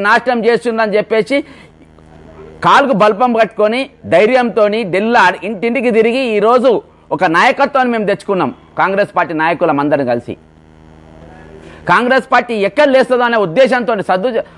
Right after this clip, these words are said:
దురుద్దేశంతోని నీలాంటి జోకర్లు, బ్రోకర్లు, లోఫర్లను పట్టుకొని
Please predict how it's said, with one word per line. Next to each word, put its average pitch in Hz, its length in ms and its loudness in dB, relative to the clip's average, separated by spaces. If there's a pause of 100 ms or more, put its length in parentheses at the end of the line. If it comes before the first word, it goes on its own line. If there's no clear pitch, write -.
(220)
దురుద్దేశంతోని 240 760 2 (1200)
నీలాంటి 240 380 2 (160)
జోకర్లు, 254 520 2 (160)
బ్రోకర్లు, 247 560 2 (840)
లోఫర్లను 247 640 2
పట్టుకొని 240 400 -2